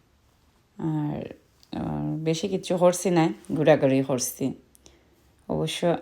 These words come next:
খামেও গেছি, যেন গেছি, খামে গেছি। তো ঘুম থেকে উঠিয়া পয়লা চুলার মাঝে দুধ দিছি আর একটা শিক কাবাব দিছি আমার ফুয়ারে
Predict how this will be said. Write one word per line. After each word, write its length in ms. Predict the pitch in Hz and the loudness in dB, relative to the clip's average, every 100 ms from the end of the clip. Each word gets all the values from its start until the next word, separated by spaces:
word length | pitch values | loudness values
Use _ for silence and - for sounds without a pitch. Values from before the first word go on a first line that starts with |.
| - | -8
খামেও 600 | - - 180 170 170 170 | -12 -4 0 2 4 4
গেছি, 480 | 139 135 - - 190 - _ _ _ _ _ _ - _ _ _ _ - | 4 0 0 -6 -6 -10 _ _ _ _ _ _ -20 _ _ _ _ -4
যেন 340 | 160 139 139 131 | 0 4 4 2
গেছি, 300 | - - 143 | -2 -4 -2
খামে 320 | 143 135 131 | 2 4 4
গেছি। 420 | 131 - - 151 - _ _ _ | 2 -6 -8 -10 -10 _ _ _
তো 360 | - 139 131 - - | -6 -2 -2 -4 -6
ঘুম 180 | 151 156 | -4 0
থেকে 220 | 151 151 | 0 -2
উঠিয়া 220 | 147 147 - | 0 -2 -2
পয়লা 380 | 165 156 135 - - _ - _ _ _ _ - | -4 -2 -2 -4 -16 _ -20 _ _ _ _ -4
চুলার 200 | 151 147 | 2 4
মাঝে 200 | 135 135 | 4 2
দুধ 180 | 139 143 | 0 -4
দিছি 460 | - 143 - 143 131 | -4 -8 -4 0 0
আর 320 | 131 131 135 - - 151 147 - - | 0 -2 -4 -8 -10 -10 -12 -16 -14
একটা 340 | 131 - - | -12 -10 -8
শিক 260 | 139 143 - | -6 -6 -4
কাবাব 260 | 127 135 156 | -4 -4 -4
দিছি 300 | 151 - 135 | -6 -6 -6
আমার 160 | 127 | -6
ফুয়ারে 540 | 123 135 131 127 - | -6 -6 -4 -4 -6